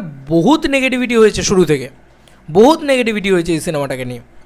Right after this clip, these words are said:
শুরু থেকেই ছিল। তখন থেকেই মনে হচ্ছিল যে কিছু একটা গন্ডগোল হয়ে যাবে, কিছু একটা গন্ডগোল হয়ে যাবে। তখন থেকে সবাই কিন্তু বলছিল যে গন্ডগোল হয়ে যেতে পারে কিন্তু, আর কিছু গন্ডগোল হয়ে যেতে পারে কিন্তু, সেটাই আজকে হলো। এবং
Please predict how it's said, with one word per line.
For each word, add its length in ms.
শুরু 220
থেকেই 260
ছিল। 260
তখন 360
থেকেই 220
মনে 200
হচ্ছিল 280
যে 100
কিছু 200
একটা 120
গন্ডগোল 360
হয়ে 80
যাবে, 180
কিছু 160
একটা 140
গন্ডগোল 360
হয়ে 120
যাবে। 200
তখন 220
থেকে 120
সবাই 280
কিন্তু 220
বলছিল 420
যে 320
গন্ডগোল 400
হয়ে 120
যেতে 160
পারে 140
কিন্তু, 200
আর 100
কিছু 260
গন্ডগোল 420
হয়ে 100
যেতে 140
পারে 160
কিন্তু, 260
সেটাই 360
আজকে 220
হলো। 300
এবং 240